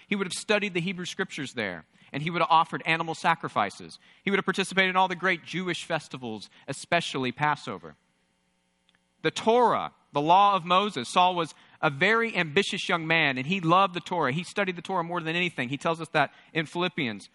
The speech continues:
But we also know he studied under one, one of the greatest rabbis of his day, Gamaliel.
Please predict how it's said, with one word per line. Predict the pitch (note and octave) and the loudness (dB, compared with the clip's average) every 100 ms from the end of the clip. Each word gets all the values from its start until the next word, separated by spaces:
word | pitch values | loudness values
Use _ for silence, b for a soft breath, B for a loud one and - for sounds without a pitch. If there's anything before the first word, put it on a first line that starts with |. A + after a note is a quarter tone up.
| _ _ _ _ - | _ _ _ _ -6
But | E3+ | 2
we | G3 | 6
also | A3+ A3+ | 6 4
know | G#3 F#3+ | 2 2
he | G3 | 2
studied | - A3 G3+ G3 | 2 2 2 0
under | G3 | 0
one, | F#3 F#3+ | -2 -2
one | G3 G3+ | 0 0
of | |
the | E3 | -2
greatest | C#3+ D#3 G3 G#3+ F3+ | -2 2 2 0 2
rabbis | F3 F#3 F3+ E3+ D#3 | 4 4 6 2 2
of | D3+ | -6
his | E3 | -6
day, | C#3+ D3 C#3 A#2 | 0 0 2 -2
Gamaliel. | C3+ D#3 F3 C#3+ G2 | -4 -2 -2 -2 -6